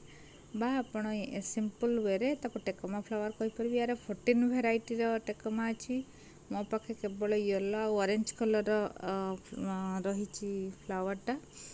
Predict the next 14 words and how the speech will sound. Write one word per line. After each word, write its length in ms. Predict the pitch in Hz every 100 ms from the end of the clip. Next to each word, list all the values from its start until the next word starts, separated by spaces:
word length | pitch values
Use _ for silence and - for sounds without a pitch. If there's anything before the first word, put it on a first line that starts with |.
| -
ଏଇଟା 200 | - 190
ଗୋଟେ 180 | 214 214
ଉଡି 300 | 202 185 240
plant 380 | 233 226 233 285 -
type, 380 | - 185 208 -
big 280 | 180 214 214
plant 340 | - 214 208 214
ହବ, 220 | 196 247 330 - - - - - - - - - - - - - - - - - - - - -
ଯେଉଁଟାକି 420 | - 220 240 269 233
ବହୁତ 380 | 208 202 220
ହି 100 | -
almost 680 | - 214 220 226 285 339 -
all 200 | 233 214
ସିଜନରେ, 680 | 220 - 202 233 233 226 226